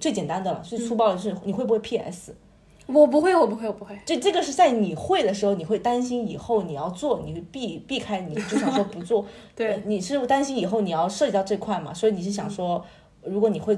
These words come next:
Speaker 1: 你说你会，可能以后工作会涉及。
Speaker 2: 嗯。
Speaker 1: 但是在我们那时候，比如说我是不会P S的。
Speaker 2: 嗯。
Speaker 1: 然后我，我的认-，朋友，我们专-，读这个专业都不会。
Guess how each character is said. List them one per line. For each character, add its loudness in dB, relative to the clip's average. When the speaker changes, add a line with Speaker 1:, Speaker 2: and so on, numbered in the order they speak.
Speaker 1:
你 -4
说 -2
你 -2
会， 0
可 -8
能 -8
以 -6
后 -4
工 -6
作 -2
会 -4
涉 -4
及。 -14
Speaker 2:
嗯。 -6
Speaker 1:
但 0
是 0
在 4
我 2
们 -8
那 0
时 -4
候， 0
比 -12
如 -6
说 -4
我 -6
是 -10
不 -12
会 0
P -6
S -12
的。 -12
Speaker 2:
嗯。 -8
Speaker 1:
然 -6
后 2
我， -4
我 -6
的 -4
认-， -4
朋 -10
友， -2
我 -2
们 -6
专-， 0
读 -6
这 -4
个 6
专 4
业 -2
都 -2
不 -10
会。 -4